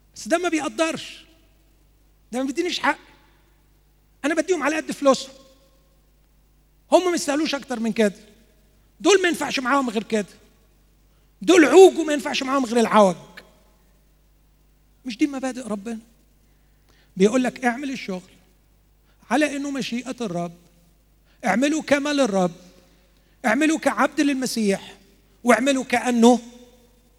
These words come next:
للمسيح". بس هم بيظلموني. صح، اسمع بقى، اسمع عدد تمانية: "عالمين أن مهما عمل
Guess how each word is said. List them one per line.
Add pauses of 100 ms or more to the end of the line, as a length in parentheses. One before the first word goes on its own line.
للمسيح". (1800)
بس
هم
بيظلموني. (680)
صح، (180)
اسمع
بقى، (1040)
اسمع
عدد
تمانية: (1600)
"عالمين (1200)
أن
مهما
عمل